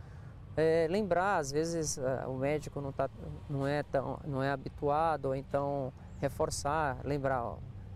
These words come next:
"E aí, eu tenho risco de fazer a trombose", principalmente pacientes que vão ser submetidos à cirurgia,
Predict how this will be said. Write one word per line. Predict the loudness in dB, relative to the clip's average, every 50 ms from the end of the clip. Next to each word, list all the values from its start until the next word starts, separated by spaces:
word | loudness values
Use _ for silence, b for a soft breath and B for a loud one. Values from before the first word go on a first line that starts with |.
| -6 -2
"E | 2 4 4
aí, | 4 4 4
eu | 2 2
tenho | 0 -2 -2
risco | -2 -2 -4 -4 -6 -6
de | -6
fazer | -2 0 0 0 0 -2
a |
trombose", | -4 -4 -4 0 2 2 2 2 2
principalmente | 0 -2 -2 0 0 0 -2 -2 -2 0
pacientes | 0 0 0 0 -4 -4 -4 -6
que | -6
vão | -4 -4 -4
ser | -2 -2 -2 -4
submetidos | -4 -4 -6 -4 -4 -4 -2 -2 -4 -4 -2 -4
à | -4
cirurgia, | -4 -4 -4 -2 -2 -2 -4 -4 -2 0 0 0 -2